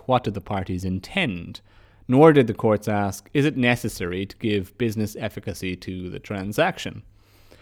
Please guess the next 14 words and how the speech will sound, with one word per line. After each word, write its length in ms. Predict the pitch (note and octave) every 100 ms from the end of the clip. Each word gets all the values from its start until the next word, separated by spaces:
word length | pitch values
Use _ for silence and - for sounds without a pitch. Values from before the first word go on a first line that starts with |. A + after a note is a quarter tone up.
| - - -
The 100 | C3
judgments 460 | B2+ G3+ F3+ C#3+ A2
in 100 | A2+
all 220 | E3+ A#3+
of 80 | B2+
those 200 | G2+ -
cases 440 | - F#2+ G2 F#2
show 440 | - C3 A#2+ A#2 G#2+
that 120 | G2+
the 80 | G#2
courts 380 | B2 A2+ -
implied 480 | A2 G2+ C3 C#3 D#3
a 40 | C#3+
term 500 | - G#2+ G2+ F#2+